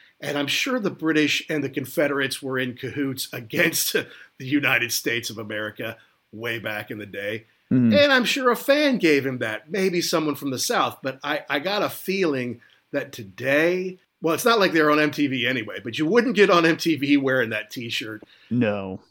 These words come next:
Speaker 1: And, uh, and you probably shouldn't wear that around America Day. But he, I'm sure he does it. And I'm sure he probably didn't realize at the time.
Speaker 2: Yeah.
Speaker 1: Would we have even realized at the time how offensive that would be to people? I don't know.
Speaker 2: No, ab-, absolutely not. Abs-, and, and so hopefully we've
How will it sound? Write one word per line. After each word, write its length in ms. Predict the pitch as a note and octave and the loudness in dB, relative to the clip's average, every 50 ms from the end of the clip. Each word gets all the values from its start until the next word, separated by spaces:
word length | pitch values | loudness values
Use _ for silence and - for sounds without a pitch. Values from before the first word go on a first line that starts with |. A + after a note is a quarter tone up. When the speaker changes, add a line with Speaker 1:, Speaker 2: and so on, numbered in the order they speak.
| _ _ _ | _ _ _
Speaker 1:
And, 360 | - D3+ C#3+ D3+ C#3 C#3 C#3 | 2 4 6 6 6 6 4
uh, 200 | C#3 C3+ C#3 C#3+ D#3 | 4 4 4 2 2
and 200 | C#3+ C#3 C#3 C3 | 0 0 0 -2
you 80 | C3+ C3 | -4 -6
probably 500 | C3+ - G3 G3+ G3 F3+ D#3 D3+ C#3+ C3 | -2 0 2 2 2 2 0 -2 -2 -2
shouldn't 360 | - - D#3+ D3 B2+ B2+ B2+ | -2 -2 -2 -2 -2 -4 -4
wear 220 | B2+ B2+ B2+ B2 | -2 -2 -2 0
that 300 | A#2+ B2 A#2+ A#2+ A#2 A#2 - A#2 | 0 0 0 -2 -2 -4 -8 -12
around 380 | A#2 A2+ A#2 A2+ A2 A2+ A2+ | -8 -8 -6 -6 -6 -6 -6
America 300 | A2 A2+ A2 G#2+ G2+ A2+ | -6 -6 -8 -8 -8 -6
Day. 140 | A2+ A#2+ A#2 | -6 -8 -6
But 180 | - A3 B3+ A3 | -4 -4 -4 -4
he, 180 | G3+ A3 A3 | -4 -4 -2
I'm 140 | D3+ D#3+ D3 | -2 -2 -2
sure 180 | - - G3+ F3+ | 0 2 2 2
he 60 | D3+ | 4
does 260 | C3+ D#3 D#3+ C3+ G#2 | 4 2 2 2 0
it. 120 | A#2 A#2+ - C3+ | -4 -10 -8 -6
And 120 | C3 C#3 | -4 -4
I'm 60 | C#3 C3 | -4 -2
sure 320 | - F3+ E3+ D#3 D3 - - _ _ _ _ _ | -2 0 0 0 0 -2 -8 _ _ _ _ _
he 100 | D3+ D3 | -10 -6
probably 360 | C#3+ - E3+ E3 D#3 D#3 D3+ | 0 2 4 4 4 4 2
didn't 340 | C3 C#3 C#3+ B2+ C3+ B2+ B2 | 2 0 0 0 -2 -4 -4
realize 720 | C3 C3+ C#3 C3+ C3 B2+ B2 B2 A#2+ A#2+ A#2+ A2 - - | 0 0 2 2 2 2 2 2 2 0 0 -2 -4 -8
at 120 | D3 G#2+ | -12 -12
the 80 | - A2 | -12 -14
time. 640 | - - - D#3+ D#3+ D3 C#3 A#2 A2 G2+ G#2 A2 - _ - - | -12 -10 -6 -4 -2 -2 -2 -2 -4 -8 -10 -12 -14 _ -2 0
Speaker 2:
Yeah. 200 | C#3 A#2+ - - | 0 0 2 0
Speaker 1:
Would 100 | C#3+ C#3+ C3+ | 0 2 4
we 200 | D3+ F#3+ G#3 A3+ | 6 8 10 10
have 160 | G3 - D#3+ | 10 10 8
even 240 | D3 C#3 B2+ B2 A#2 | 4 2 0 -4 -4
realized 460 | A2 A#2+ A#2 A2 A2+ G#2+ A2 A2 - | -4 -2 -2 -2 -2 -2 -4 -4 -6
at 60 | - | -10
the 80 | A2+ A2+ | -12 -12
time 260 | - - B2+ A#2 A2+ | -10 -8 -8 -8 -6
how 160 | A#2 B2+ A2+ A2 | -6 -6 -6 -6
offensive 500 | A2 - - C#3+ B2 A2 - G#2 F2+ - | -6 -6 -6 -6 -6 -6 -8 -10 -12 -14
that 140 | F#2 F2 E2 | -16 -16 -16
would 140 | E2 - _ | -18 -18 _
be 140 | E2+ E2 | -20 -20
to 60 | - _ | -20 _
people? 280 | - F#2+ E2 - - - | -20 -20 -20 -20 -18 -18
I 120 | F#2+ F#2+ | -18 -16
don't 120 | - - | -16 -18
know. 80 | - - - | -4 2 4
Speaker 2:
No, 220 | D#3+ D#3 A#2+ - A2+ | 6 6 6 6 4
ab-, 160 | B2+ C#3 - | 2 2 4
absolutely 520 | - D3+ D3 D3 - D3 C#3 B2+ A2+ G#2+ G#2+ | 4 4 4 4 2 2 2 2 0 -2 -2
not. 320 | G#2 G#2 F#2+ F#2 F#2+ - - | -2 -2 -2 -4 -6 -4 -2
Abs-, 240 | B2+ A#2+ B2 - - | -2 -2 -2 -2 -2
and, 220 | - C#3 C3 C3 | -2 0 0 0
and 200 | C#3 C#3 C3 B2+ | 0 0 -2 -2
so 180 | - - C#3+ C3 | -2 -2 -2 0
hopefully 440 | - D3+ D#3+ D#3+ D#3 - D3 C#3+ C3+ | 2 4 2 2 2 2 0 0 0
we've 320 | B2 B2+ A#2+ A2+ A2 - | 0 -4 -8 -10 -12 -14